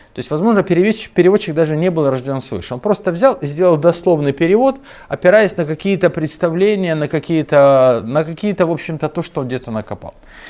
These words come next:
И в целом перевод слова «грех» на сегодняшний день в большинстве случаев — это определение слова «грех» с позиции перевода, допустим, там, с иврита или с греческого языка, что тоже в целом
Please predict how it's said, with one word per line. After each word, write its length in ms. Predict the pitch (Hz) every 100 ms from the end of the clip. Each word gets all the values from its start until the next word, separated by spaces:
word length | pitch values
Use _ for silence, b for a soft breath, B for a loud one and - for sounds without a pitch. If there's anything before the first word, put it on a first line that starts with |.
| B B
И 60 | 165
в 40 |
целом 320 | - 262 226
перевод 420 | 214 208 208 208
слова 260 | - 202 190
«грех» 380 | 156 190 269 -
на 140 | 160
сегодняшний 720 | 160 202 196 170 139 - -
день 320 | 127 147 233 151
в 60 |
большинстве 680 | 104 156 - - - - 147
случаев — 560 | - 240 247 - 123 104 B B B B B -
это 260 | 196 185
определение 720 | 180 180 180 180 180 170 156
слова 340 | 139 175 151 147
«грех» 380 | 147 233 254 -
с 80 |
позиции 640 | - 175 156 180 165 160 147
перевода, 600 | 160 156 165 214 185 131
допустим, 560 | 127 135 120 135 117
там, 300 | 117 117 107 - B
с 160 | - -
иврита 680 | 185 240 247 226 214 202 202 B
или 180 | - 185
с 120 | 120
греческого 560 | 120 151 - - 127 117
языка, 460 | 107 110 - 80 - - B B
что 240 | - 170
тоже 420 | 147 240 269 165 120
в 40 |
целом 500 | - 208 226 208 190